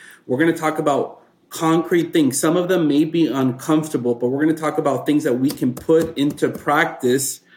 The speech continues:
So next year, twenty twenty-three, can be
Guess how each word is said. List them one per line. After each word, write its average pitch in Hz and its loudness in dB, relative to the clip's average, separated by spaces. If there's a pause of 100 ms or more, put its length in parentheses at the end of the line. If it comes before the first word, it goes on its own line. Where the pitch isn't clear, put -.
(300)
So 127 0
next 151 0
year, 196 0 (220)
twenty 180 2
twenty-three, 180 0
can 131 -2
be 143 -4